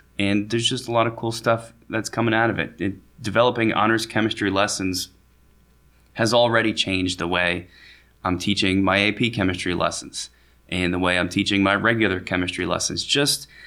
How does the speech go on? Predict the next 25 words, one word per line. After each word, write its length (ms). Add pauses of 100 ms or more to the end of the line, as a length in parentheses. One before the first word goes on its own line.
(240)
literally 380
just 220
looking 280
at 120
things 220
from 140
a 40
different 360
perspective 720
and 220
creating 680
new 240
lessons 480
has 200
done 240
that 180
for 200
me. 160
So 480
it's, 240
uh, 300
it's 180
one 140
of 80
my 280